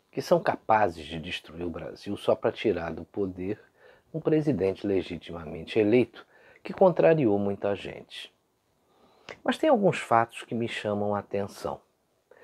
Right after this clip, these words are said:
Um deles é a vontade repentina de criar uma lei que substitua a Lei de Segurança Nacional com o aval dos presidentes da Câmara e do Senado.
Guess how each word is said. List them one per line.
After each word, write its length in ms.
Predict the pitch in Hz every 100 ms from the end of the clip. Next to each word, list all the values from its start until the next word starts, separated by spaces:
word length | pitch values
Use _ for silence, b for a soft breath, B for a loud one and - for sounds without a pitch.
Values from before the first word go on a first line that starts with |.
| B B B
Um 160 | 233 151
deles 360 | 143 165 147
é 60 | 135
a 60 |
vontade 540 | 139 123 - 110 113 98
repentina 1000 | 127 123 117 92 - - 131 117 80 - _ _
de 120 | - -
criar 360 | 92 98 95
uma 200 | 110 131
lei 280 | 104 92 104
que 120 | -
substitua 760 | - 156 143 - 143 - 160 95
a 40 |
Lei 180 | 92 98
de 120 | -
Segurança 580 | - 80 87 85 - 87
Nacional 680 | 92 - 127 101 98 127 b b b b b
com 140 | -
o 80 | 185
aval 480 | 170 - 98 107 104
dos 180 | 80 -
presidentes 680 | - 85 80 90 92 -
da 140 | - -
Câmara 580 | - 92 92 92 110 - _ _ _ 117
e 60 |
do 140 | 104 98
Senado. 760 | - 110 85 - - -